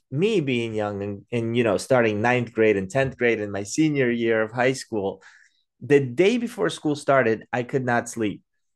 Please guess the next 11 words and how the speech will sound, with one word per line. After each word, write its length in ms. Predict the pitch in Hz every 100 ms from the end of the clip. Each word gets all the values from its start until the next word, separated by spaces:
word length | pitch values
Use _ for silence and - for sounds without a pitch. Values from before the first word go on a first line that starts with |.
| _ _ _ _ _ _ -
I 100 | 123
had 240 | 131 135
to, 140 | 131 120
you 200 | 120 131
know, 100 | 107
get 220 | 110 127
my 120 | 120
clothes 500 | 113 143 151 147 127
out, 400 | 123 113 107 -
and 120 | 120
I 300 | 117 113 110